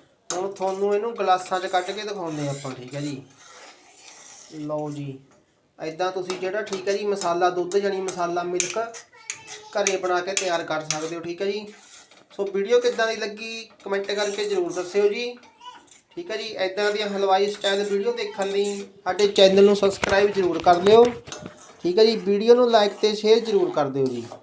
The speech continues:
ਤੇ ਲਓ ਜੀ, ਹੁਣ ਤੁਹਾਨੂੰ ਦਿਖਾਉਂਦੇ ਹਾਂ ਗਲਾਸਾਂ 'ਚ ਕੱਢ ਕੇ ਇਹਨੂੰ।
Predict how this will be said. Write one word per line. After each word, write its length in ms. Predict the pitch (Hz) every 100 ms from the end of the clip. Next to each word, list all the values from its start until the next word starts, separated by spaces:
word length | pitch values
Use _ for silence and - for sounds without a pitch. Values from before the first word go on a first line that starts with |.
| _ _ _ _ _ _ - - -
ਤੇ 60 |
ਲਓ 240 | 170 180 180
ਜੀ, 120 | 196
ਹੁਣ 180 | 185 185
ਤੁਹਾਨੂੰ 240 | 180 185
ਦਿਖਾਉਂਦੇ 400 | 185 180 175 180
ਹਾਂ 100 | 214
ਗਲਾਸਾਂ 440 | 214 185 160 - 151
'ਚ 60 |
ਕੱਢ 260 | 143 131 135
ਕੇ 120 | 135
ਇਹਨੂੰ। 260 | 139 143